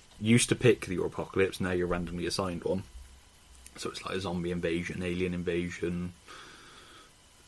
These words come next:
pandemic kind of thing. And then, yeah, you pick, like,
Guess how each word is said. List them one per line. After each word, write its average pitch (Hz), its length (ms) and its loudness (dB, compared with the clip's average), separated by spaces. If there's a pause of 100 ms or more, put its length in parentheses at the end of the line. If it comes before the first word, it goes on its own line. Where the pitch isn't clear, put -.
(220)
pandemic 87 680 0 (1700)
kind 98 240 2
of 87 80 -2
thing. 92 280 4 (840)
And 98 120 2
then, 98 140 4
yeah, 95 180 6
you 92 200 4
pick, - 400 0
like, 90 440 4